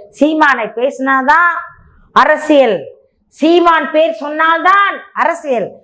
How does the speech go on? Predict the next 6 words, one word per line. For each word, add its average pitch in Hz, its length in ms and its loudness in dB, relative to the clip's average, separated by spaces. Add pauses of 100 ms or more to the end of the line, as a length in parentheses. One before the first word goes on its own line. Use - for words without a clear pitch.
(240)
ஊடகத்தை 311 440 0
பாத்தீங்களா, 269 500 -2 (120)
ஒரு 214 140 -4
நேரத்துல 262 440 -2 (280)
சீமானை 302 440 -8
தவிர்த்தார்கள். 214 680 -4